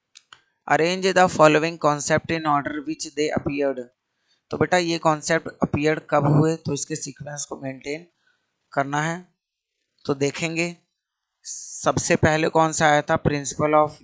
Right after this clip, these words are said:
uniformitarianism, उसके बाद आपका आया था continental drift, फिर आपका आया था convectional current, फिर आपका आया था dynamic equilibrium, यानी D option बिल्कुल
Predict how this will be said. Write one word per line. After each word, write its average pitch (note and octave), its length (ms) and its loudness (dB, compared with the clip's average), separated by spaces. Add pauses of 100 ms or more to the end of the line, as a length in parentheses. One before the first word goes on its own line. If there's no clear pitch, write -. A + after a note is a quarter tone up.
(480)
uniformitarianism, C#3+ 1400 -2 (840)
उसके D3+ 260 0
बाद D#3 220 4
आपका E3 320 4
आया D#3 160 6
था E3 180 -2 (680)
continental D3 680 -2
drift, D#3 360 -6 (520)
फिर E3 180 4
आपका D#3 340 4
आया D3+ 180 6
था D#3+ 200 -2 (240)
convectional C#3 680 -2
current, D#3 300 -4
फिर - 240 -6
आपका C3+ 280 -2
आया C3+ 80 -4
था D3 120 -8
dynamic C3 600 -6
equilibrium, A#2 540 -4
यानी - 760 -10
D D3+ 220 0
option D3+ 300 2
बिल्कुल F3 400 0